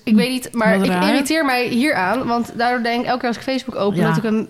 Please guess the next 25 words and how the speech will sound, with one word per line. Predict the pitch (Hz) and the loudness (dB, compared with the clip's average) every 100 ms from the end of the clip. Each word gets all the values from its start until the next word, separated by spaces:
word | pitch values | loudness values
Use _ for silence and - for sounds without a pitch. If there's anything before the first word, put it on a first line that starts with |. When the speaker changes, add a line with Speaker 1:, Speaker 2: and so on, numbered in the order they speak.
| - | -2
Speaker 2:
eh, | 208 202 | 2 2
melding | 202 240 262 196 | 2 0 0 0
heb. | 180 220 | 2 2
Speaker 1:
Ik | - | 0
heb | 247 | -4
daar | 254 | -2
sowieso, | 214 240 208 233 | 0 0 0 0
kijk, | 220 202 | 0 0
Speaker 2:
En | |
dan | 220 208 | 4 4
Speaker 1:
nu | |
Speaker 2:
klik | 226 | 4
Speaker 1:
ook | 220 | 2
Speaker 2:
ik | |
Speaker 1:
met | 185 | 4
Speaker 2:
op | 190 | 4
en | 180 | 4
dan | 233 | 4
Speaker 1:
Marktplaats | 208 170 185 | 2 0 0
Speaker 2:
wordt | |
Speaker 1:
en | 175 | 0
Speaker 2:
niks. | 165 | 2
Speaker 1:
zo, | 170 | 0
die | 165 | -2
twee. | - 190 208 277 277 | -4 -2 0 -2 -6